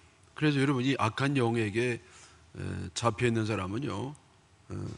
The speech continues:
아주 두드러진 우선적인 특징이 뭐냐면은 불순종,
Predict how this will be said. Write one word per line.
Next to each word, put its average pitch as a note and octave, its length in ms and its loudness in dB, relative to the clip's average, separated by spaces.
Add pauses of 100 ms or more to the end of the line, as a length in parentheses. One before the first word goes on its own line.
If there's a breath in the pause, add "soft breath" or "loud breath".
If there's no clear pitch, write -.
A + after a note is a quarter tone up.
(140)
아주 A#2+ 180 -2
두드러진 B2 640 4 (220)
우선적인 A#2 560 4
특징이 A#2+ 300 -2
뭐냐면은 G#2 600 -2 (360 soft breath)
불순종, B2+ 720 4